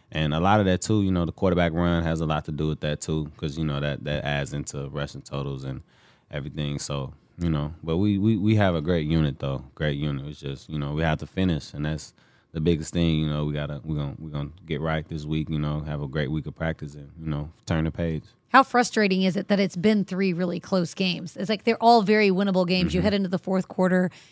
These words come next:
Speaker 2: either tied or with the lead and then cannot finish games.
Speaker 1: Mm-hmm.
Speaker 2: I know Levy's talked about the last few weeks, but as a defense, like, how do you view the ability to finish games and not allow opponents to score
Speaker 1: That's
Speaker 2: on you?
Speaker 1: just the N F L.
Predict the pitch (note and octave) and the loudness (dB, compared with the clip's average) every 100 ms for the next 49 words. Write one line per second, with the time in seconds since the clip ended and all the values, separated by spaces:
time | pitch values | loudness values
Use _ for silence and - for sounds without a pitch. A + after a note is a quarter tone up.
0 | _ - G#3 G3 F#3 - F#3+ G3 G3 F#3+ | _ 2 4 4 2 2 6 6 6 4
1 | F3+ F#3 F#3+ F3+ F#3+ G3 F#3+ F3+ - - | 0 -2 -2 -2 2 2 2 2 -4 -18
2 | _ _ G3 G#3 G#3 G3+ G3 F#3+ - F3+ | _ _ 4 6 8 6 4 2 -2 -16
3 | - - G3 F3+ - G3 F#3 - G3+ F#3 | -8 0 2 2 -2 -2 -2 2 2 4
4 | G3+ G#3+ G#3+ G#3 A3 A3 - G#3 - G3 | 4 4 4 4 4 2 4 2 4 2
5 | F#3+ F#3+ F#3+ F#3+ - F#3+ F#3 F#3+ - G3+ | 2 2 2 2 0 -2 0 0 -2 0
6 | G3 F3+ F3 G#3 - F3 F#3 E3 G3 F#3+ | 0 0 0 -2 -2 -4 -4 -4 0 0
7 | F#3 D#3 F#3 F3 E3+ - - _ - G#3 | 0 0 2 2 0 -4 -14 _ 2 4
8 | G#3+ E3 G#3 G#3 G3 F3 - F#3 - - | 4 4 4 4 2 0 -2 -2 -2 -2
9 | F3+ F3+ F#3 F#3 F3+ F3+ F3 - F#3 F3+ | -2 -2 0 0 0 -2 -2 -4 -6 -6
10 | - F#3 E2+ F2+ F2+ E2+ D#2 - - - | -8 -4 -2 -2 0 0 0 -6 -16 -6
11 | - E2 E2 D#2+ - E2+ F#2 D2 | -2 2 2 2 2 4 4 2